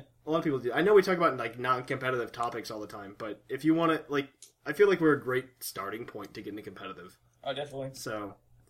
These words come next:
Speaker 1: definitely come and check us out. Definitely come check us out. But
Speaker 2: Yep.
Speaker 1: that's all I have, so
Speaker 2: Yep.
Speaker 1: let's go check out the commercial break.
Speaker 2: Oh, yeah.
Speaker 1: So,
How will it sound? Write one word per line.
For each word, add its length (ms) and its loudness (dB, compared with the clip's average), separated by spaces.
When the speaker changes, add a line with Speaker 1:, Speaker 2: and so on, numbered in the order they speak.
Speaker 1:
definitely 300 0
come 140 0
and 60 0
check 140 0
us 120 0
out. 280 0
Definitely 260 -4
come 140 -2
check 160 -2
us 100 -4
out. 240 -8
But 160 2
Speaker 2:
Yep. 160 -4
Speaker 1:
that's 220 0
all 100 4
I 80 6
have, 260 0
so 320 0
Speaker 2:
Yep. 100 -4
Speaker 1:
let's 120 -4
go 180 0
check 240 -2
out 80 0
the 60 -4
commercial 340 0
break. 400 -6
Speaker 2:
Oh, 140 -12
yeah. 240 -12
Speaker 1:
So, 400 -4